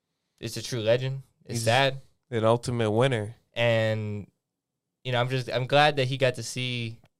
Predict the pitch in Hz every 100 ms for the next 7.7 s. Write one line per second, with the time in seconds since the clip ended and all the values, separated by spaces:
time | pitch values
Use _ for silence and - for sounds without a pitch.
0 | _ _ - 110 107 - 117 113 110 110
1 | 107 107 104 107 110 123 113 104 107 113
2 | 113 110 - 117 110 - 113 113 117 113
3 | 110 120 120 117 110 110 113 117 - _
4 | _ - 123 113 117 120 123 120 127 117
5 | 113 123 117 117 113 117 117 110 131 135
6 | 131 131 127 131 127 127 127 117 113 113
7 | 113 113 110 - 127 123 123